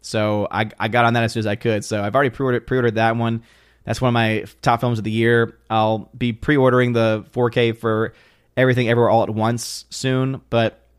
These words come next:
again, they're not gonna run out of the four K. They don't have a Steelbook for it, at least at this point. So, yeah. Keely Chow, what is going on? Thank you very much for being here.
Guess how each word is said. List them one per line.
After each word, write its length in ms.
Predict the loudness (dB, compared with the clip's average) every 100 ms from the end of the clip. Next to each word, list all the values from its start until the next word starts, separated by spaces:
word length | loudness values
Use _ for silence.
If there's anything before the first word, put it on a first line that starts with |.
| -6
again, 200 | -2 0
they're 140 | 2
not 100 | 2
gonna 140 | 0 -2
run 120 | -2
out 80 | -2
of 60 |
the 80 | -4
four 180 | -6 -4
K. 240 | -2 -2
They 80 | -2
don't 100 | -2
have 100 | -4
a 20 |
Steelbook 380 | -6 -6 -6 -6
for 240 | -4 -2 -2
it, 120 | -6 -12
at 120 | -10
least 160 | -10
at 80 | -8
this 120 | -10
point. 320 | -8 -6 -6 -10 _ _ _ _ _ _ _ _ -16
So, 380 | -6 -4 -4 -8 _ _ _ _ _ _
yeah. 300 | -8 -8 -8 -12 _ _ _ _ _ _ _ _ _ _ _ -20 -20 -20 _ 0
Keely 200 | 2 4
Chow, 520 | 2 2 4 4 6
what 240 | 4 4
is 220 | 4 2
going 520 | 2 2 2 4 2 0
on? 480 | -2 0 0 -4 -10 _ _ _
Thank 200 | -4 -2
you 80 | 0
very 240 | 0 0 0
much 200 | -2 -2
for 140 | -4
being 300 | -2 -2 0
here. 300 | -2 -2